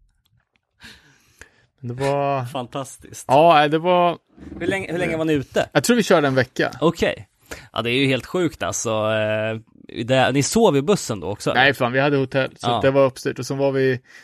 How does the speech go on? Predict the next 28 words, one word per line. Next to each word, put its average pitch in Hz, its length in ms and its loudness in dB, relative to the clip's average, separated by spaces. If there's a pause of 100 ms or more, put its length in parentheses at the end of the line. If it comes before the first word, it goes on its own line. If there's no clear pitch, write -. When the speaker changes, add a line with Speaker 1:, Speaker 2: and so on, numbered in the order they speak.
Speaker 1:
de 131 100 -12
bodde 160 160 4
på 170 100 -2
hotell 175 300 2
Skomakaren 180 720 -2
i 175 40 -2
Örebro 175 400 -2
flera 170 260 -2
Speaker 2:
Jaha. 180 340 -4 (540)
Speaker 1:
dagar. 143 220 6
Eh, 175 80 6
Adam 160 200 2
Diet, 180 500 4 (160)
eh, 135 400 4 (260)
hade 147 200 -2
dragit 147 300 0
ut 143 100 -2
på 143 80 -2
morgonen 151 600 0
och, - 440 -8
eh, 139 160 2 (800)
köpte - 260 2
en 151 60 0
fiskeutrustning 180 960 0
på 135 100 -6
fiskaffären 165 680 -2
som 131 120 -10
låg 127 160 -2